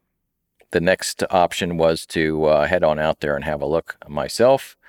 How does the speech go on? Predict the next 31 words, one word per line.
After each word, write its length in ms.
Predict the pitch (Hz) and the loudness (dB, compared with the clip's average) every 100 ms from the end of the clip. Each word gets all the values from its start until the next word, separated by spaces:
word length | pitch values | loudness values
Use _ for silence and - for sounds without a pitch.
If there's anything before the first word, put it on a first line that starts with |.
| - - - _ - | -20 -20 -20 _ -6
And, 540 | 92 90 87 87 85 | -2 2 2 0 2
um, 440 | 87 85 80 80 73 _ _ _ - 90 | 4 4 2 -4 -12 _ _ _ -14 -10
it 80 | |
turns 260 | - 160 151 | 0 0 4
out 180 | 147 120 | 2 2
there 140 | 104 | 0
was 220 | 92 87 | 0 -2
one 560 | 98 107 139 156 156 131 _ _ _ _ _ - | 0 2 2 2 -6 -10 _ _ _ _ _ -4
minor 380 | 92 104 123 110 | 2 4 4 2
thing 500 | - 90 78 90 90 _ | 2 0 0 -2 -8 _
that 520 | 101 87 90 82 - - 90 | -10 0 2 2 -2 -12 -4
the 260 | 85 82 | -2 -2
mechanic 500 | 78 76 - 95 85 | -4 -6 0 0 0
could 160 | - 78 | -4 -4
not 300 | 80 82 69 | 0 -2 -2
do 180 | 78 76 | -4 -4
because 400 | 69 - 76 76 | -4 -2 -2 -2
of 120 | 69 | -8
his 160 | 71 76 | -2 0
access 440 | 85 - 62 - | 0 0 -12 -8
level, 360 | 57 64 57 - - - - - - | -8 -8 -10 -12 -20 -20 -20 -16 -8
and 160 | 80 | 0
that 200 | 85 95 | 2 2
was 320 | 101 90 87 - | 2 0 0 -2
to 120 | 80 | -4
go 340 | 76 85 90 | 2 4 4
into 600 | 87 87 87 87 - 82 | 0 -2 -2 -4 -4 -2
the 120 | 78 80 | 0 0
host 280 | 90 - | 0 -2
comm 320 | - 117 131 113 | 0 2 2 0
setup 540 | 78 73 71 73 | -2 0 0 -2